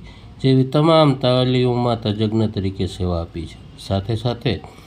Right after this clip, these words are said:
પોતાના તાલુકા કક્ષાની તાલીમમાં પણ શિક્ષકો અને સી આર સી ઓ સાથે મળી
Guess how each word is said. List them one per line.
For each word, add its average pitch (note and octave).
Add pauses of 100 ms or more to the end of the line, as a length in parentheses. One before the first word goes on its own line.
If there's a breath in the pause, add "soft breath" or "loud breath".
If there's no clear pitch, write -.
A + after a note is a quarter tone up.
(260 loud breath)
પોતાના A2+
તાલુકા G#2
કક્ષાની G#2+
તાલીમમાં G#2
પણ F#2+ (420 loud breath)
શિક્ષકો G#2+
અને G2+
સી F#2+
આર G2+
સી G2
ઓ G2+
સાથે F#2+
મળી G#2